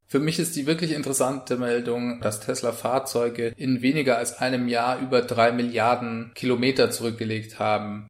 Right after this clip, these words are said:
Das sind auch mehr und mehr Kilometer, die mit der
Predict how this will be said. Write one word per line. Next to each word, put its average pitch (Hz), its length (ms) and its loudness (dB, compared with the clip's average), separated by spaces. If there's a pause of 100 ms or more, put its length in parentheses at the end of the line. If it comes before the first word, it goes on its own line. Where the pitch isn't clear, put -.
(140)
Das 147 180 0
sind 165 100 -2
auch 156 160 0
mehr 151 260 4
und 135 140 -2
mehr 135 640 0
Kilometer, 135 600 0
die 127 480 -6
mit 127 680 -6
der 117 580 0